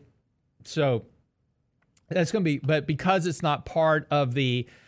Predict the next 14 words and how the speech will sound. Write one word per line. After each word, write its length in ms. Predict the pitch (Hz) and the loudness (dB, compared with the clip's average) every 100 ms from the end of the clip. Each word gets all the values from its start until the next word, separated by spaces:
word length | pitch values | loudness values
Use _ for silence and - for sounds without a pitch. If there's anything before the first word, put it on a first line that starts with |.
| _ _ | _ _
budgetary 480 | 131 160 131 156 117 | -2 0 2 0 0
process, 840 | 110 - 254 233 143 110 110 - - - _ _ _ _ _ _ | 0 0 2 2 0 0 -2 -8 -14 -20 _ _ _ _ _ _
it's 160 | 151 147 | -2 -2
probably 320 | - 202 190 | 0 2 2
gonna 160 | 165 151 | 2 2
get, 160 | 131 | 2
have 160 | 131 131 | 2 0
to 60 | - | -2
get 140 | 127 | -4
stripped 300 | - 143 - | -2 -4 0
out 100 | 117 | -2
of 60 | 107 | -2
the 60 | |
bill. 300 | 113 143 104 | -2 -2 -2